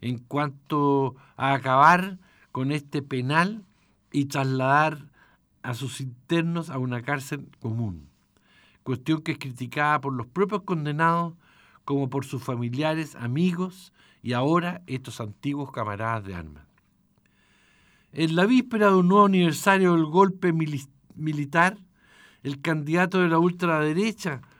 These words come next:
o del pinochetismo más desembosado, como José Antonio Kast, ha solicitado que el mo-, monumento de Salvador Allende cerca de La Moneda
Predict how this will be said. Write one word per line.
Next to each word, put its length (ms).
o 220
del 120
pinochetismo 800
más 220
desembosado, 880
como 240
José 260
Antonio 480
Kast, 260
ha 160
solicitado 840
que 80
el 60
mo-, 440
monumento 840
de 60
Salvador 440
Allende 480
cerca 400
de 60
La 120
Moneda 500